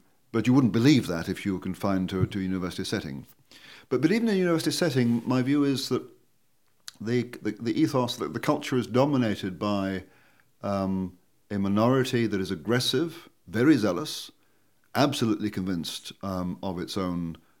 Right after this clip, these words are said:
views, behaves as if no one sensible or non-racist could po-, could po-, possibly disagree. So you, you have a very aggressive, um, shall we call them, woke minority. Uh, and then you've got, um, a majority of,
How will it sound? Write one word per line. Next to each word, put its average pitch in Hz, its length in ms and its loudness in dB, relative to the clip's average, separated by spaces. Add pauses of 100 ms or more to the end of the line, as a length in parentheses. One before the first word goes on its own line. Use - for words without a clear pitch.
(240)
views, 104 640 0 (480)
behaves 123 420 4
as 113 100 2
if 113 260 -2
no 117 220 2
one 101 440 0 (100)
sensible 101 580 -2
or 98 80 -4
non-racist 101 640 -2
could - 140 -20
po-, 127 120 -2
could - 240 -10
po-, 113 260 -2 (100)
possibly 101 280 -6
disagree. 87 580 -6 (760)
So - 140 2
you, 131 60 6
you 131 160 2
have 143 100 6
a 143 60 4
very 139 400 6
aggressive, 104 840 0
um, 92 420 -4 (500)
shall - 160 -4
we 98 100 0
call 101 200 0
them, 92 220 -2
woke 107 300 2
minority. 90 600 -4 (1120)
Uh, 110 180 0
and 117 120 2
then 143 140 4
you've 139 160 4
got, 117 480 0
um, 110 260 -2
a 113 80 0
majority 107 960 0
of, 92 560 -6